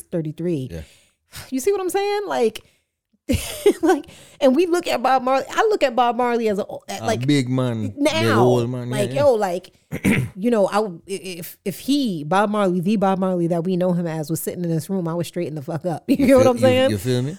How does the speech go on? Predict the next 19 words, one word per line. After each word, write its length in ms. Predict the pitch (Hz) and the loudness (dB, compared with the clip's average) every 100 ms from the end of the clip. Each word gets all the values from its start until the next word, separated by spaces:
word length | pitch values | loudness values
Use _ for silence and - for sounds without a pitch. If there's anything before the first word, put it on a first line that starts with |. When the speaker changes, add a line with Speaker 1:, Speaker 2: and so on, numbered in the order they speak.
| - | -2
Speaker 1:
Like, 260 | 233 220 | 0 2
Speaker 2:
Yeah, 100 | 101 | 2
yeah, 140 | 98 98 | 0 0
yeah, 220 | 101 98 | 0 -2
for 140 | - - | -4 -2
Speaker 1:
and 80 | 110 | 0
Speaker 2:
real. 100 | 92 | 0
Speaker 1:
so 460 | 247 220 202 196 - | 0 0 0 0 -4
it, 260 | - 202 190 | -2 -2 0
it, 200 | 202 190 - | -2 -4 -4
it 160 | 185 | -6
gets, 280 | 170 233 233 | -4 -4 -4
it 120 | 208 190 | -4 -2
really 220 | 226 247 | -2 -2
gets 200 | 202 - | -4 -6
into 200 | 190 196 | -6 -4
your 100 | 170 | -4
soul. 320 | - 226 190 | -4 -2 0
But 320 | 170 175 - | 0 -2 -4